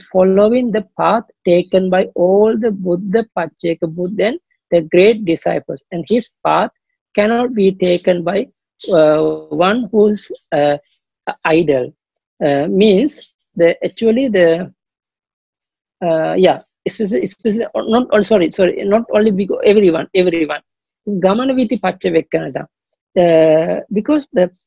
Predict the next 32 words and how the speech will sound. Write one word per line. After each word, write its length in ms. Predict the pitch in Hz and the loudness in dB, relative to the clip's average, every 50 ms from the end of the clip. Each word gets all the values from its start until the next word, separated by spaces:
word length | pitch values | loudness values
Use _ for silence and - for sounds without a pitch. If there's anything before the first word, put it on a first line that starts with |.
| _ _ - | _ _ -2
if 160 | 262 262 - | -2 -2 -2
someone, 520 | - - 220 220 226 233 247 254 269 285 302 - - _ | -2 -2 0 0 0 0 0 0 0 -2 -2 -2 -6 _
uh, 440 | - 180 175 175 175 175 175 180 185 190 | -2 0 2 2 2 2 0 0 -2 0
want 320 | 180 190 208 226 240 220 | 2 2 2 2 2 -2
to 60 | 202 226 | -4 -2
be 140 | 202 226 220 | -2 -2 0
the 80 | 190 220 | 0 -2
Samma 400 | 208 - 190 190 190 185 185 185 | -2 -2 -4 -2 -2 -2 -4 -4
Sambuddha, 680 | 180 - - 170 170 156 151 147 151 170 156 _ - - _ _ _ _ _ _ _ _ | -6 -8 -8 -8 -6 -6 -6 -6 -8 -10 -10 _ -18 -20 _ _ _ _ _ _ _ _
if 160 | - 247 220 | 0 0 0
someone 580 | - - 214 214 220 233 240 262 277 294 294 - - _ _ _ | 0 -2 -2 -2 0 -2 -2 -2 -2 -2 -4 -4 -10 _ _ _
want 200 | 196 196 214 233 | 0 2 2 2
to 60 | 220 226 | 0 -2
be 120 | 226 240 | 0 2
the 80 | 214 226 - - | 0 0 0 -2
Pacceka 440 | 180 - - - 214 190 180 185 185 | -6 -6 -2 0 0 0 0 0 -4
Buddha, 460 | 170 170 170 180 180 165 80 - - - _ _ _ _ _ _ _ | -4 -4 -4 -4 -4 -4 -4 -6 -8 -8 _ _ _ _ _ _ _
if 100 | 220 214 - - | -6 -4 -2 -2
someone 400 | 220 226 240 262 269 269 226 208 | -2 -2 -2 -2 -2 -2 0 2
want 180 | 214 220 226 | 2 2 2
to 80 | 214 226 | 0 -2
be 80 | 220 | 0
the 160 | 240 220 202 165 170 | 0 0 0 2 2
great 320 | 196 202 214 233 247 240 190 | 4 4 4 4 2 0 -4
disciple, 440 | 165 - - 196 180 165 151 170 | -8 -4 -2 -2 -2 -2 -2 -4
great 260 | 151 - 196 208 214 - | 0 2 2 2 2 0
Arahat, 440 | - 156 147 160 160 160 165 - - _ _ _ _ _ _ _ _ - | -2 -2 0 0 -2 -2 -6 -10 -10 _ _ _ _ _ _ _ _ -2
then 180 | 220 302 370 453 - _ _ _ _ _ _ _ _ _ | 0 0 0 -2 -8 _ _ _ _ _ _ _ _ _
they 220 | 254 214 214 254 | -4 2 2 2
are, 260 | 269 - 262 262 - - - 208 | 2 2 -4 -8 -8 -8 -6 -4
they 80 | 233 | -4
are 80 | 233 | -4